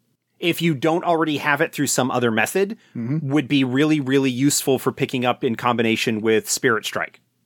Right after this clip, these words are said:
Speaker 2: Yeah.
Speaker 1: Because those allow you to, uh, sense the target astrally. The one that you choose, I think Astral Sight is generally a, a little bit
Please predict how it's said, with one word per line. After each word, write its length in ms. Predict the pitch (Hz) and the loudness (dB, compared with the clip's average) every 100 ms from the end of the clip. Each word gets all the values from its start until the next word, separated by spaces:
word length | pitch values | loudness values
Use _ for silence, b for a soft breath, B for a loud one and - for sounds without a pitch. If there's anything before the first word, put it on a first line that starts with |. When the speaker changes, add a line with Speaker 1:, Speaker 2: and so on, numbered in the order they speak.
| _ | _
Speaker 2:
Yeah. 220 | - 123 - _ _ _ _ | -2 -2 -4 _ _ _ _
Speaker 1:
Because 320 | - 139 170 127 | -2 0 0 0
those 240 | 151 139 | 0 2
allow 300 | 131 131 139 | 2 2 2
you 220 | 131 127 | 2 0
to, 420 | 117 - 127 113 110 | 0 0 2 2 0
uh, 80 | |
sense 320 | 123 131 120 - | -2 0 0 -2
the 120 | 110 | -4
target 400 | - 110 104 - _ - | -2 0 0 -4 _ -2
astrally. 560 | 107 95 - 92 73 - _ _ _ _ | 0 0 -2 -6 -8 -16 _ _ _ _
The 80 | 151 | -2
one 220 | 139 170 | 0 2
that 100 | 180 | 2
you 160 | 151 156 | 0 0
choose, 500 | - 170 151 147 135 - | 0 0 2 2 0 -6
I 320 | - - 139 | -10 -4 0
think 280 | 139 185 170 - | 0 0 -2 0
Astral 360 | 147 - 147 | -2 0 -2
Sight 280 | - 160 143 | 0 0 2
is 140 | 120 - _ _ 123 98 | -2 -4 _ _ -20 -10
generally 840 | - 127 143 175 185 196 196 196 b b b - | -2 0 2 2 2 0 -2 -6 b b b -2
a, 140 | 143 160 | -2 2
a 80 | |
little 320 | 147 139 156 151 | 2 4 2 2
bit 340 | 139 151 - | 2 0 0